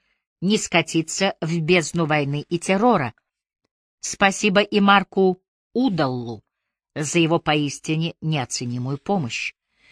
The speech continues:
Не могу не поблагодарить жителей Южной Дакоты и соучеников по Альма-Матер.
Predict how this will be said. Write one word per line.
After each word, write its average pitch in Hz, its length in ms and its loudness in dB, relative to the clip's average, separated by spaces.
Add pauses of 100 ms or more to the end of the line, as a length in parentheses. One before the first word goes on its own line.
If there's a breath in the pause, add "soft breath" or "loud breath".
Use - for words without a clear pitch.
(300 soft breath)
Не 233 140 4
могу 269 380 6
не 302 160 0
поблагодарить 269 600 2
жителей 247 440 0
Южной 233 380 2
Дакоты 226 600 0 (280)
и 233 280 2
соучеников 226 880 0
по 196 260 2
Альма-Матер. 156 760 0